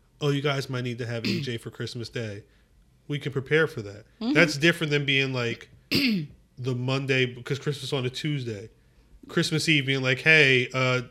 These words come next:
Speaker 1: you guys have to take the baby 'cause we gotta work."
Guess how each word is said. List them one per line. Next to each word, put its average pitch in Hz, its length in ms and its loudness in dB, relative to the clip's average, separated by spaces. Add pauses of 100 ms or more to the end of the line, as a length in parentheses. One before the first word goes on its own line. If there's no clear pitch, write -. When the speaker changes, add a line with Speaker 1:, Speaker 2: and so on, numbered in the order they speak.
(280)
Speaker 1:
you 139 180 -6
guys 147 220 2
have 139 160 0
to 131 80 -8
take 139 240 0
the 127 60 -6
baby 123 380 -2
'cause 113 260 -6 (340)
we 131 160 -4
gotta 123 220 0
work." 113 360 -4